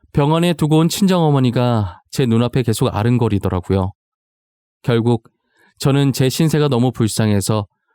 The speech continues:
눈물을 참지 못하고 몰래 울면서 김장을 끝냈어요.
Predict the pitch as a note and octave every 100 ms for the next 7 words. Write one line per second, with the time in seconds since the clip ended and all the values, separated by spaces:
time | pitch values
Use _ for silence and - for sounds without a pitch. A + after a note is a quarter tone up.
0 | _ C3 C#3 D#3+ F3+ - F#3+ F#3 D#3+ B2+
1 | - C3 C#3+ C3 G2+ A#2+ C3+ B2+ G#2+ G#2
2 | G2+ - G#2+ G2 - - A#2 A2+ A2 F#3
3 | E3+ C3 - F#2 F2